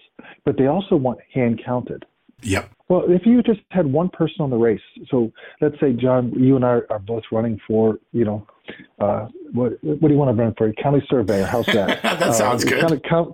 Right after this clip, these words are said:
Speaker 1: county librarian.
Speaker 2: I'm in.
Speaker 1: If it's just me and you in the ra-, you, me and you in the race, it's pretty easy to do.
Speaker 2: Yep.
Speaker 1: But you probably have thirty races. You know, you look at, um, twenty twenty
Speaker 2: Yeah.
Speaker 1: or twenty twenty-two cycles, you're gonna have your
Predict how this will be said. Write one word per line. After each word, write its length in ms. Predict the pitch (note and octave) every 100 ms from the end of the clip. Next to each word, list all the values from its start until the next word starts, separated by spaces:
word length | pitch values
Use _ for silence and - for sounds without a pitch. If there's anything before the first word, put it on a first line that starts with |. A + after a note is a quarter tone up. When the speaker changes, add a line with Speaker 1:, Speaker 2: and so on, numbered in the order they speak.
| -
Speaker 1:
county 200 | F3 F#3
librarian. 460 | E3+ D3 D#3 B2 -
Speaker 2:
I'm 200 | D3+ D#3+
in. 80 | D#3
Speaker 1:
If 80 | A2
it's 120 | -
just 200 | A#3 -
me 120 | G3
and 100 | F#3+
you 140 | F#3+ F3
in 80 | C#3
the 80 |
ra-, 120 | A#2+ C#3 -
you, 200 | F#3 G#3+
me 180 | G3 C4+
and 80 |
you 60 | A#3+
in 80 | F#3
the 80 | C#3+
race, 280 | B2+ B2 - _ _ -
it's 120 | D4 -
pretty 180 | B3 G3+
easy 320 | F#3 F#3 E3+
to 100 | C#3+
do. 220 | C3 E3
Speaker 2:
Yep. 240 | A#2 - - _ -
Speaker 1:
But 180 | D3+ B3
you 80 |
probably 260 | C4 C#4 G#3+
have 200 | F#3 F3 -
thirty 320 | G#3+ A#3 A#3 G#3
races. 500 | F#3+ G#3 - A2+ F#2+ _ A3+
You 160 | E3+
know, 140 | D3 C#3+
you 140 | E3+
look 180 | A#3+ -
at, 180 | G#3 -
um, 240 | C#3+ A#2 -
twenty 200 | - F3
twenty 400 | F#3 - D3+ D#3+ D#3+
Speaker 2:
Yeah. 280 | E2+ D#2+ E2
Speaker 1:
or 60 |
twenty 340 | A2 D3+ D3+ D3
twenty-two 340 | D3+ C3+ C#3 -
cycles, 400 | D#3 D#3 C3 G#2+
you're 100 | F3
gonna 140 | F3+ D#3+
have 200 | D3+ C#3+
your 200 | C3+